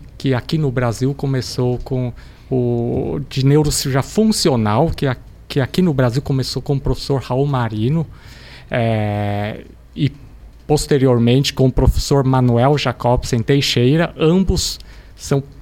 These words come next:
professores titulares de neurocirurgia da Faculdade de Medicina da usp, né, em que ambos acreditam que a anatomia do cérebro humano tem funções.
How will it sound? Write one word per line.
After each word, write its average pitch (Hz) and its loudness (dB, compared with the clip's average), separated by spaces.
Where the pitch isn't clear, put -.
professores 139 2
titulares 135 2
de 131 -2
neurocirurgia 131 2
da 131 2
Faculdade 123 0
de 131 -2
Medicina 123 2
da 127 0
usp, 127 -2
né, - -6
em 156 2
que 156 -2
ambos 202 2
acreditam 143 0
que 131 2
a 123 -4
anatomia 165 2
do 127 -2
cérebro 127 2
humano 131 4
tem 151 0
funções. 139 0